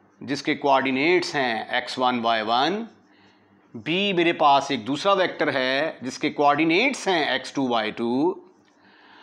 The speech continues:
और अगर मैं इन दोनों को ऐड करना चाहता हूं तो इनकी एडिशन का तरीकाकार क्या होगा?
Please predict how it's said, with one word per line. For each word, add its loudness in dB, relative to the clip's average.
और 2
अगर 2
मैं 2
इन 2
दोनों 4
को 4
ऐड 4
करना 4
चाहता 2
हूं 0
तो 2
इनकी 0
एडिशन 4
का 2
तरीकाकार 4
क्या 6
होगा? 6